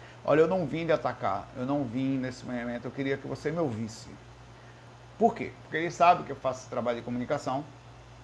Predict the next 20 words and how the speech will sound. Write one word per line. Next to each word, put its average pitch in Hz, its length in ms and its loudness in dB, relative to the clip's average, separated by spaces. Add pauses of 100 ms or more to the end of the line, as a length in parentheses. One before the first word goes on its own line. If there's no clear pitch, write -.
(560)
Então 156 160 6
a 156 40 10
ideia 156 260 8
dele 160 180 8
era 131 220 4 (260)
me 151 160 0
transmitindo 160 840 -2
determinada 131 500 2
lógica, 143 500 6
que 123 80 -8
eu 151 60 -4
transmitisse 143 720 -4
essa 135 180 0
lógica 123 320 -2
adiante. 120 340 -6
Observe 170 480 2
o - 20 -2
começo 160 600 -4
do, 147 180 -6 (180)
da, 139 140 0